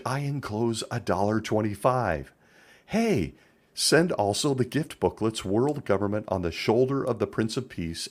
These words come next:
and Look, I Am Making All Things New. End quote.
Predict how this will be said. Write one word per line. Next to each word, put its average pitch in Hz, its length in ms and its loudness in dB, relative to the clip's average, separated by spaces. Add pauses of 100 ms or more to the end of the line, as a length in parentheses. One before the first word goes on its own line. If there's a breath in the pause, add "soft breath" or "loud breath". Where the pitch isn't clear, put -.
and 87 420 -2
Look, 202 340 -4 (420 loud breath)
I 135 140 -4
Am 110 220 -4
Making 98 340 0
All 82 180 2
Things 82 460 -2
New. 78 400 -2 (2750 soft breath)
End 117 240 2
quote. 92 400 -6